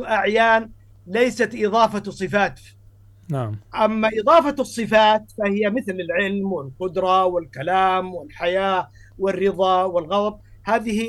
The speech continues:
Speaker 1: صفات لا تقوم بذاتها، بل لا بد لها من موصوف، آه، تقوم به. فإذا أضيفت إلى الله علم أنها صفة من صفاته.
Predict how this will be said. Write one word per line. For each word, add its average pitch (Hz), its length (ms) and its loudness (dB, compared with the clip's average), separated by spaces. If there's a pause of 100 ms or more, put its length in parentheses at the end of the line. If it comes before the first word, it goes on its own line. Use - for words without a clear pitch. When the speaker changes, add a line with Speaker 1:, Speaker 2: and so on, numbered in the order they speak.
Speaker 1:
صفات 233 420 -4
لا 262 120 2
تقوم 233 360 -4
بذاتها، 220 560 -4
بل 196 200 -4
لا 196 80 0
بد 214 260 -4
لها 233 420 0 (640)
من 214 320 -2
موصوف، 226 540 -2 (400)
آه، 196 280 -4
تقوم 233 460 -2
به. 156 340 -4 (720)
فإذا 208 300 2
أضيفت 240 560 0
إلى 214 160 0
الله 240 260 6
علم 262 340 2
أنها 233 360 2
صفة 240 300 -4
من 233 80 -4
صفاته. 190 640 0